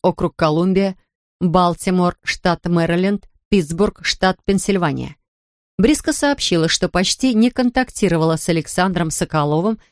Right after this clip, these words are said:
на рейсе сорок девяносто четыре. Его обслуживала бортпроводница Кассандра Боуден.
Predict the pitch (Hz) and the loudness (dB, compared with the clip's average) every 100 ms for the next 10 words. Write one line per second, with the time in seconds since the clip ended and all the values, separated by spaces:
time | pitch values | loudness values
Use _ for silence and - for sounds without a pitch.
0 | _ _ 185 180 170 220 - 254 240 - | _ _ 0 2 2 0 0 -2 -2 0
1 | 208 226 196 185 180 185 - 180 202 - | 0 0 0 -2 0 -2 -2 -4 -4 -2
2 | 160 160 - _ _ _ - 185 185 208 | -2 -2 -8 _ _ _ 0 2 4 2
3 | 180 - 202 196 175 185 180 170 - 165 | -2 -2 0 0 0 0 2 0 -2 -2
4 | 185 - 165 165 160 208 - 214 - 175 | -2 -2 -2 -2 -2 -4 -4 -4 -4 -4
5 | - 196 190 185 175 240 175 147 143 | 0 0 0 -2 0 0 0 -4 -10